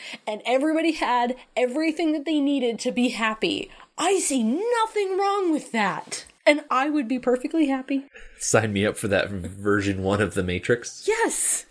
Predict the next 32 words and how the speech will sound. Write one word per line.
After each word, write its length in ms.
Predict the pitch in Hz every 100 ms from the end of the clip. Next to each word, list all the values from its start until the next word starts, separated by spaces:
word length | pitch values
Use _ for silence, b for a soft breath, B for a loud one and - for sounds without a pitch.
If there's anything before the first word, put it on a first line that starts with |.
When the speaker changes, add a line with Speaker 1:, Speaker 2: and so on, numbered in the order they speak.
| B B B
Speaker 1:
And 120 | 294 311
if 160 | 269
that's 280 | 320 339 381
gonna 240 | 392 349
be, 260 | 277 330 320
you 160 | 294 294
know, 300 | 277 302 294
our 160 | 269
future, 600 | 262 302 381 269 233 269 294
that 120 | 240
we're 140 | 254
gonna 200 | 262 277
get 260 | 262 247 247
plugged 300 | 277 254 226
in 140 | 277 277
by 120 | 262
the 100 | 247
Google 320 | 226 269 330
bots, 640 | 202 180 208 - - - B B B B B
I'm 260 | 285 269 277
okay 440 | 302 285 262 302 349
as 80 |
long 180 | 285 285
as 80 | 262
you 80 | 269
give 140 | 277
me 160 | 262 277
an 80 | 262
idyllic 400 | 254 269 269 269
existence. 1200 | 254 247 180 - - - - - - 170 - -
Speaker 2:
<laughs> 40 |
Just 280 | - 139 -